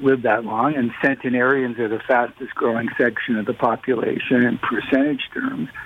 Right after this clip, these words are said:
and you look at the whole thing, then you say, "What's the role for living at home? What's the role for sending in, uh, workers into the home where you don't need acute medical treatment? Now you get a little older, you need a bit more medical treatment.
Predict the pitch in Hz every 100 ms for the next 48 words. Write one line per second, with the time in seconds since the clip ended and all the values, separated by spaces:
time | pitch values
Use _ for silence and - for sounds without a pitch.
0 | - - 143 143 151 180 190 - 170 -
1 | 156 143 - - 302 240 90 - - -
2 | - - 170 196 160 - 160 139 175 214
3 | - 220 180 151 160 156 147 139 139 143
4 | 139 123 123 123 131 165 - - 160 147
5 | 147 - 131 - 147 143 139 139 131 127
6 | 127 - - - - 127 127 127 139 143
7 | - 151 127 147 131 135 131 110 135 135
8 | 131 131 135 135 135 156 170 147 139 127
9 | 120 - 127 123 120 117 110 131 - 120
10 | 123 127 139 135 160 185 170 170 160 156
11 | 147 139 143 135 135 113 160 160 139 131
12 | 123 127 127 - 117 131